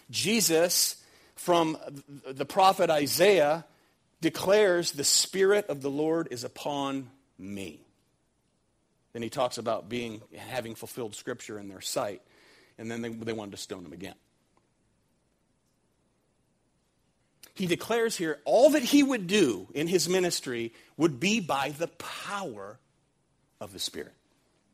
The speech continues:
Now, beloved brothers and sisters, Christians, dear brothers, sisters, as Christians, if you attempt to operate independently, outside of the leading and the power of the Holy Spirit,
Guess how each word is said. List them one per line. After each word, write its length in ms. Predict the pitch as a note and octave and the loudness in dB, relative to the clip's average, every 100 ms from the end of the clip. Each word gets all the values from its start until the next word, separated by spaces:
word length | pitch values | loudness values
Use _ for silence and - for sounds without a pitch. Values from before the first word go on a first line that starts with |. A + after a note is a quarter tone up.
| _ _ _ _ - - - - _ | _ _ _ _ -20 -20 -20 -20 _
Now, 200 | D#3+ D3 | -2 0
beloved 380 | C3 C#3+ D3 D3+ | 2 2 2 2
brothers 320 | C#3+ C#3+ C#3 | 0 -2 -6
and 80 | D3 | -8
sisters, 640 | - B2+ - D#3 E3 - - | -8 -8 -10 -14 -14 -18 -16
Christians, 720 | - - F#3 - F#3 F3 F#3+ - | -6 -2 -2 -2 -4 -4 -10 -8
dear 220 | C#3+ E3 | -4 -4
brothers, 680 | D3+ D3+ D#3 F3+ - - - _ | 0 0 0 -6 -10 -12 -16 _
sisters, 680 | - D#3+ - D#3+ - - - _ _ - _ _ | -8 -8 -6 -10 -10 -14 -18 _ _ -20 _ _
as 300 | A#2+ F3 G#3 | 0 2 2
Christians, 840 | - B3+ A3+ - G#2+ G2+ A2 - - _ _ _ - | 0 0 0 -4 -10 -14 -18 -18 -20 _ _ _ -6
if 220 | D3+ D#3+ | -4 -4
you 140 | A3+ | -4
attempt 380 | C4 - G#3 G#3+ | -4 -4 -8 -8
to 100 | E3 | -4
operate 480 | D3+ E3+ E3 C#3+ - | -2 -2 -4 -6 -6
independently, 1000 | D3 F#3 E3+ - E3 E3 E3+ E3 F3 F3+ _ _ _ _ _ _ _ - _ | -6 -6 -8 -10 -8 -6 -8 -6 -8 -8 _ _ _ _ _ _ _ -20 _
outside 760 | E3 F#3+ - - E3+ E3 F3 E3+ | 2 4 2 2 2 2 0 -2
of 100 | C#3 | -4
the 80 | C#3+ | -2
leading 360 | D3 E3+ E3 | 0 2 0
and 100 | C#3+ | -2
the 40 | C3 | -4
power 300 | D#3 E3 D#3 | -2 0 0
of 80 | |
the 80 | D3 | -4
Holy 240 | C#3+ D#3 C#3 | -6 -4 -4
Spirit, 500 | - D3+ D3 E3 | -4 0 0 0